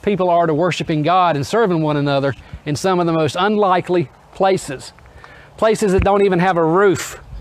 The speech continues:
where four to five hundred people will gather on a Sunday morning for no other purpose than they love God and they want to be together with their brothers and sisters.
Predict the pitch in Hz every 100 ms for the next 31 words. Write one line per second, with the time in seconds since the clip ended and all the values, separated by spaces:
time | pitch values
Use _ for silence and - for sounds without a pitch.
0 | - - - - - - - 156 - 208
1 | 208 165 208 196 156 196 156 - 202 165
2 | 151 151 175 180 151 143 131 - 180 165
3 | 160 170 151 131 143 170 175 156 - 180
4 | 160 135 151 143 139 151 170 151 156 160
5 | 143 147 151 143 160 147 151 147 147 139
6 | 131 151 147 135 - 156 - 131 -